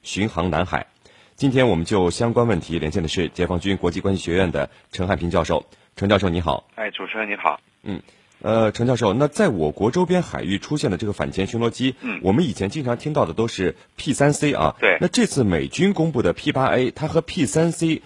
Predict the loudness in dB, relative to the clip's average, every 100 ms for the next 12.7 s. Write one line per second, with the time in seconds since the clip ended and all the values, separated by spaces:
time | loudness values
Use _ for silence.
0 | -6 0 0 0 0 2 0 -4 -6 -4
1 | -4 -4 -2 -2 0 0 0 -4 -4 -2
2 | 0 0 2 2 2 0 -2 -4 -6 -6
3 | -8 -10 _ _ -14 -14 -16 -20 -20 0
4 | 2 4 6 4 2 -8 -20 -20 -6 -2
5 | 4 8 8 8 4 4 2 0 _ -6
6 | 4 4 4 -2 -4 -4 -4 0 0 0
7 | -6 -6 -4 0 4 4 4 0 0 -2
8 | -2 -2 -6 -4 -4 -4 -4 -8 _ -20
9 | -20 -4 -2 0 2 0 2 -2 -2 -6
10 | -12 -10 -10 -12 -16 _ -14 -8 -4 -2
11 | -2 -4 -8 -8 -2 -2 -2 -6 -8 -8
12 | -8 -12 -8 -6 -4 -2 -2